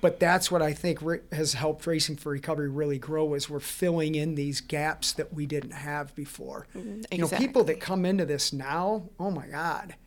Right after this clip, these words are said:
Speaker 1: It's
Speaker 2: Right.
Speaker 1: not like what it was, you know?
Speaker 2: Not at all. I
Speaker 1: Yep.
Speaker 2: mean, but, but, and even more so, it's,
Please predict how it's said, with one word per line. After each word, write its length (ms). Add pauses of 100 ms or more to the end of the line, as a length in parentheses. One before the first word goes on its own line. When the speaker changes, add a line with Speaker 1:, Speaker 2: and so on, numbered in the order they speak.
(760)
Speaker 1:
It's 200
Speaker 2:
Right. 80
Speaker 1:
not 340
like 240
what 100
it 100
was, 440
you 80
know? 80
Speaker 2:
Not 260
at 200
all. 360
I 100
Speaker 1:
Yep. 80
Speaker 2:
mean, 220
but, 260 (100)
but, 240
and 180
even 300
more 200
so, 400
it's, 600